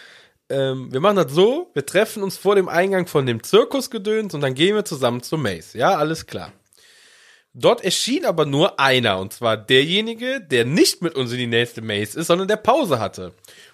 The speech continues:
dann hab ich ihn gefragt, ich so, sag mal, wo sind denn die anderen? Wir wollten doch zusammen zur Maze. Und dann hat er nur gesagt, ja, die hab ich, äh, schon mal dahin geschickt. Also die, die sind schon auf dem Weg dahin. Ach so, ja, okay, ist ja nicht schlimm. Ja, wir also dann zum Eingang zu der Maze,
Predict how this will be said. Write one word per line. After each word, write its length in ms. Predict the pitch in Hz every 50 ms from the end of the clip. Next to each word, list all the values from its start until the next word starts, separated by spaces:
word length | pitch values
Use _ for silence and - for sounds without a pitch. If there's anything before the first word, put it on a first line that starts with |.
| - 95 117
dann 60 | 160
hab 140 | 117 123 127
ich 120 | 117 -
ihn 120 | 120 117 107
gefragt, 360 | 104 - - - 107 151 165
ich 60 | 139
so, 60 | 127 120
sag 100 | 123 127
mal, 140 | 127 123
wo 60 | 120 123
sind 160 | 135 180 175
denn 120 | 156 135
die 120 | 123 120 104
anderen? 480 | 160 285 370 311 160 120 113 104 - -
Wir 220 | 113 113 110 110
wollten 200 | 131 151 165 -
doch 80 | 131 120
zusammen 340 | 120 123 117 131 127 135 123
zur 160 | - - 110
Maze. 420 | 113 151 220 233 139 98 - - - _ _ - - - - - - - - - -
Und 100 | - 131
dann 80 | 131
hat 120 | 139 160 -
er 180 | 123 131 131
nur 120 | 143 151 156
gesagt, 220 | 165 160 175 165
ja, 140 | 180 180 175
die 120 | 170 170
hab 160 | 156 202 214 208
ich, 300 | 208 180 - - - -
äh, 140 | 170 165
schon 140 | - - 190
mal 80 | 185 175
dahin 300 | 170 160 180 208 214 214
geschickt. 580 | 190 170 - - - 117 107 - - - - _ _ _
Also 220 | - 117 117 120
die, 220 | 120 131 139 135 127
die 100 | 131 139
sind 160 | 135 180 196
schon 120 | - 202 165
auf 80 | 147 139
dem 80 | 127
Weg 220 | 156 165 170 170 -
dahin. 340 | 123 104 104 101 92 104 107 _ _ _ _ _ _ _ _ _
Ach 180 | - - 175 -
so, 280 | - 233 190 101 85 -
ja, 100 | 139 135
okay, 440 | 123 104 92 - - 143 131 101 90 92
ist 100 | 95 -
ja 60 | - 104
nicht 180 | 104 101 -
schlimm. 300 | - - 143 135 110 90 - - - - - - - - - - - - - - - _ _ -
Ja, 240 | 196 196 123 104 98
wir 200 | 120 139 156 147
also 200 | 131 123 120 123
dann 220 | 120 117 113 110
zum 120 | - 113 -
Eingang 340 | - 110 110 107 107 101 -
zu 120 | - 117
der 160 | 98 98 95
Maze, 440 | 92 95 104 135 190 202 - -